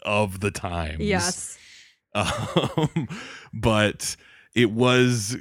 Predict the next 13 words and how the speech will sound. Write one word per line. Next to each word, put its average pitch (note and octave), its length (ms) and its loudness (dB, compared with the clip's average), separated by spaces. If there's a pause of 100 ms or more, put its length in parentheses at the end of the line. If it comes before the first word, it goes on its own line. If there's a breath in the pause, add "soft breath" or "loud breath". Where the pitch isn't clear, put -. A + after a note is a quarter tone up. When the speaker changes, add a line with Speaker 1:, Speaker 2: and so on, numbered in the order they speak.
Speaker 1:
it A#2 460 -2
was A2+ 240 0
nice B2 460 2
to C3 120 0
see A#2 320 2
that G2+ 280 0
the G#2+ 120 0
shittiest G2+ 800 0
kids F#2 680 -4
still, - 460 -2
like, G2+ 220 -2 (340 loud breath)
you A#2 140 4
know, F2 240 -2